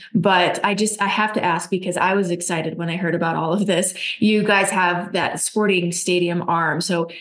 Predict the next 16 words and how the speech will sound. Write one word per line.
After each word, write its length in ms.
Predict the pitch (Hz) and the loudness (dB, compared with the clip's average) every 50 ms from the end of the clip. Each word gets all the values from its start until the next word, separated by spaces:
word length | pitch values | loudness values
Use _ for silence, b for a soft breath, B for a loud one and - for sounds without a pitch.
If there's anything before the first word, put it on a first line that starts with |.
| B B | B B
tell 160 | - 233 247 | 0 2 4
us 120 | 302 339 294 | 4 4 4
about 240 | 214 202 196 190 | 4 4 2 2
a 40 | 165 | 0
couple 260 | - - 180 208 202 | 0 -2 0 0 0
of 160 | 202 190 180 170 | 0 0 0 0
the 300 | 190 185 185 180 180 - | 0 2 2 2 2 0
exciting 480 | 180 180 - - 196 185 175 175 170 | -2 -2 -2 -2 -2 -2 -2 -2 -2
things 200 | 180 180 175 175 | -2 -4 -4 -4
that 120 | 180 170 170 | -4 -6 -4
have 120 | 180 165 | -2 0
recently 480 | 175 180 185 185 - 190 165 170 170 165 | 0 2 2 2 0 -2 -2 -2 0 0
unfolded 520 | 160 165 165 - 170 170 165 165 160 160 | -2 -2 -2 -2 0 0 0 0 0 0
in 140 | 160 156 156 | -2 -2 -2
that 260 | 156 156 151 - - | 0 0 -2 -2 -2
area. 600 | 160 160 170 165 120 110 98 117 175 185 - | -2 -2 -2 -2 -2 0 0 0 -2 -2 -4